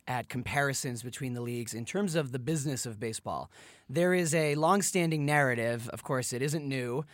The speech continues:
Uh, it has heated up in the last few years, you could argue. It's certainly loud enough that Commissioner, new-ish Commissioner Rob Manfred has heard it and is trying to do some things to respond to it. The idea that baseball is in trouble in some way, declining in popularity,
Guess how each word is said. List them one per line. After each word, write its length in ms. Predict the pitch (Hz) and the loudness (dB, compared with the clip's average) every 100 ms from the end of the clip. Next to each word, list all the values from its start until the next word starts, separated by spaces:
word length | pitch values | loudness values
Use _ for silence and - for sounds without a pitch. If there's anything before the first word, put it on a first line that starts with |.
| - - | -20 -10
Uh, 240 | 127 123 120 | -4 -2 0
it 100 | 123 | -2
has 400 | 127 120 117 - - - - | -2 -2 -2 -4 -10 -16 -14
heated 320 | - 214 214 180 | -6 0 4 4
up 120 | 156 | 4
in 60 | |
the 60 | 147 | 4
last 200 | 139 135 | 2 2
few 80 | 139 | 0
years, 180 | 131 127 | 0 -2
you 60 | |
could 140 | 131 127 | -2 0
argue. 420 | 123 127 127 123 - - | 0 0 0 -2 -8 -10
It's 120 | - | -4
certainly 280 | - 202 190 | 0 2 4
loud 260 | 151 143 143 | 6 6 6
enough 260 | 139 131 | 2 0
that 80 | 135 | -2
Commissioner, 600 | 120 135 135 131 123 120 | -4 -4 -2 -2 -2 -2
new-ish 520 | 113 143 160 135 139 - | 0 0 2 0 -2 -4
Commissioner 440 | 147 135 143 139 | -4 -4 -2 -2
Rob 200 | 127 123 | 0 0
Manfred 320 | 123 117 120 | -2 -4 -4
has 140 | 113 - | -6 -2
heard 200 | 170 165 | 2 2
it 140 | 160 - - - | 0 -4 -20 -8
and 220 | 135 123 | -4 -4
is 160 | 120 - | -4 -6
trying 420 | - 214 208 190 | -4 2 4 4
to 60 | 160 | 2
do 120 | 151 | 0
some 180 | 156 139 | 0 -2
things 220 | 135 131 | -2 -2
to 100 | 135 | -4
respond 380 | 123 - 151 139 | -4 -2 -2 -2
to 80 | |
it. 120 | 127 - - - | -4 -6 -14 -8
The 120 | 147 | 2
idea 300 | 156 165 175 | 4 4 2
that 200 | 165 143 | 4 2
baseball 800 | 139 185 180 - 165 160 160 156 - - - | 4 2 2 2 4 6 6 4 -2 -20 -6
is 360 | 165 151 147 139 | -2 0 0 0
in 140 | 151 | -2
trouble 480 | 139 - 170 139 131 | -2 0 2 2 0
in 140 | 123 | 0
some 340 | 120 - 131 127 | -2 0 2 2
way, 460 | 123 113 110 110 107 | 0 -2 -4 -8 -6
declining 600 | 143 - 175 170 170 160 | -8 -2 4 4 6 4
in 100 | 147 | 2
popularity, 960 | - 139 135 131 135 127 120 120 117 | 4 2 2 -2 0 0 -2 -4 -8